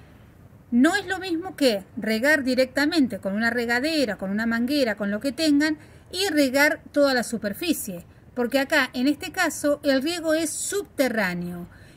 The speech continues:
Y todo el riego más el aloe vera, que es el fertilizante, lo van a ir recibiendo desde las raíces, por donde lo tienen que recibir para que sea mucho más efectivo.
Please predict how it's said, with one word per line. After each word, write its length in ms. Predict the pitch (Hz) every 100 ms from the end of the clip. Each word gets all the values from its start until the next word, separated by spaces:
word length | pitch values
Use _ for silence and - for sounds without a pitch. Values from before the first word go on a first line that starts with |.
| - -
Y 280 | 311 277 -
todo 300 | 392 440 403
el 60 | 302
riego 460 | 247 226 202 196
más 480 | 202 240 285 208 - - - - - -
el 320 | 262 233 214 202
aloe 420 | 196 233 277 269
vera, 380 | 359 302 220 214
que 140 | 208
es 80 | 202
el 100 | 214
fertilizante, 960 | 220 196 202 214 - 339 254 240 320 349 - - -
lo 200 | 269 294
van 260 | 339 302
a 100 | 240
ir 140 | 277 311
recibiendo 760 | 320 311 320 349 370 359 359
desde 340 | 240 359 320 320
las 180 | 240
raíces, 500 | 220 226 247 196 180
por 220 | - 214 208
donde 180 | 208
lo 140 | 208 208
tienen 300 | 294 359 330
que 120 | 277
recibir 460 | 247 247 294 330 349
para 220 | 311 254
que 120 | 220
sea 320 | 196 277 277
mucho 340 | 247 269 277 247
más 220 | 233 233
efectivo. 680 | 214 208 - 196 175 170